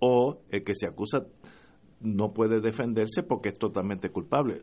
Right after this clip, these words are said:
La realidad usualmente está en esa, en esos dos péndulos, y todo siempre, el problema de, el, digo, la astucia de un abogado es encontrar las cucarachas en el lado contrario y ver, atacar por ahí los puntos débiles,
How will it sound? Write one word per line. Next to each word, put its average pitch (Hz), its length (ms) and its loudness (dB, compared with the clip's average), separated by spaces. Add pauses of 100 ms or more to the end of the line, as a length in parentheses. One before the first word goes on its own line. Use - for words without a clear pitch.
La 107 220 -2
realidad 113 360 2
usualmente 143 440 -2
está 131 220 -2
en 139 60 -4
esa, 117 380 -2
en 101 160 -4
esos 117 320 -6
dos 123 220 0
péndulos, 101 460 0 (580)
y 101 380 0
todo 156 500 2
siempre, 147 420 -4
el 117 200 0
problema 147 460 2
de, 151 100 2 (180)
el, 101 180 -2 (340)
digo, 127 260 2 (280)
la 95 160 -4
astucia 160 560 2
de 131 60 6
un 135 120 -2
abogado 127 440 2
es 117 200 -6
encontrar 123 920 0 (340)
las 101 220 -2
cucarachas 113 640 -2
en 110 100 0
el 101 140 -2
lado 110 160 0
contrario 90 540 -6 (100)
y 98 100 -4
ver, 110 340 0
atacar 104 480 -4
por 120 180 0
ahí 107 240 -2 (340)
los 90 160 -4
puntos 113 400 -2
débiles, 95 420 -2